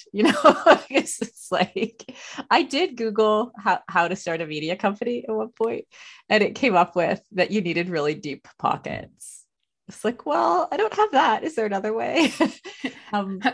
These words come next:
Speaker 2: gonna see what Ask Jeeves has to say about
Speaker 1: <laughs> Yeah,
Speaker 2: this.
Speaker 1: that's right.
Speaker 2: <laughs> Check a different search engine here. <laughs>
Speaker 1: Yeah. <laughs> So give me a different answer. I don't like this one. Um,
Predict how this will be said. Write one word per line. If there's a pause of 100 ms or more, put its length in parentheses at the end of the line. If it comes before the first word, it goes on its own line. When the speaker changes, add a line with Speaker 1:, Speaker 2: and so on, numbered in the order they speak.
(140)
Speaker 2:
gonna
see
what
Ask
Jeeves
has
to
say
about
Speaker 1:
<laughs>
Yeah,
Speaker 2:
this.
Speaker 1:
that's
right. (220)
Speaker 2:
<laughs>
Check
a
different
search
engine
here.
<laughs> (340)
Speaker 1:
Yeah. (140)
<laughs>
So (260)
give
me
a
different
answer.
I
don't
like
this
one. (720)
Um,